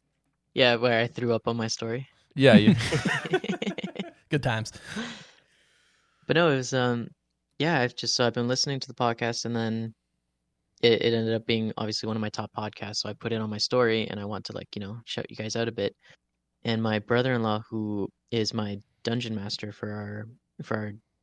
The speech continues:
Speaker 1: our, uh, Dungeons and Dragons campaigns, he reached out and he was like, "Oh, how'd you, how'd you find out about these guys?" I was like, "Well, I know, I know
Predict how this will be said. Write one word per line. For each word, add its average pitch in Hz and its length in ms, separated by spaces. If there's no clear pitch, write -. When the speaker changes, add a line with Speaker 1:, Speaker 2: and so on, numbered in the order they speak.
Speaker 1:
our, 101 60
uh, 101 140
Dungeons 110 240
and 98 100
Dragons 117 300
campaigns, 104 500
he 135 120
reached 117 240
out 120 80
and 135 80
he 123 40
was 117 120
like, 110 140
"Oh, 147 80
how'd 151 220
you, 165 340
how'd 151 220
you 180 100
find 107 220
out 104 100
about 98 180
these - 180
guys?" - 300
I 135 60
was 123 80
like, 127 100
"Well, 123 180
I 120 60
know, 123 460
I 120 100
know 120 380